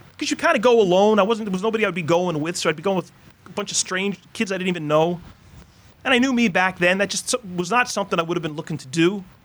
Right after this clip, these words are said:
And he knew me. So I went. And I loved it. Like, not to get overly dramatic here, but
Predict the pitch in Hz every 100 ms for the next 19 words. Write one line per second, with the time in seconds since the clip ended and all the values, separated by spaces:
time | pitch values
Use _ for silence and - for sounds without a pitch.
0 | _ - _ _ - - 220 233 233 240
1 | 233 269 139 - _ _ _ _ _ _
2 | _ - - _ - _ _ _ _ _
3 | - _ - - 220 214 262 220 - _
4 | _ - _ _ - _ _ _ - _
5 | _ _ - - _ _ _ _ _ -
6 | - - 156 156 208 240 - - _ _
7 | _ _ _ - _ 139 139 - _ _
8 | _ _ _ 190 202 202 160 - _ _
9 | _ _ - 180 160 143 139 160 170 135
10 | - 123 131 127